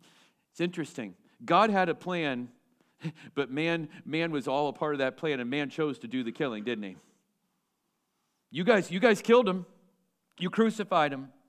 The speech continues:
You killed him." Now,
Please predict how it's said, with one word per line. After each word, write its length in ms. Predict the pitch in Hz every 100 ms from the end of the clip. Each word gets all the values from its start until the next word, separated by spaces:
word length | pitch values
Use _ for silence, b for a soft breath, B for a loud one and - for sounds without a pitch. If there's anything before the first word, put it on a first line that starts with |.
| _ _ b b
You 140 | 170
killed 340 | 180 208 196 156
him." 200 | 131 110 _ _ _ _ _ _ _ _ _ _ _ _ _ _ _ _ _ _ -
Now, 240 | 175 180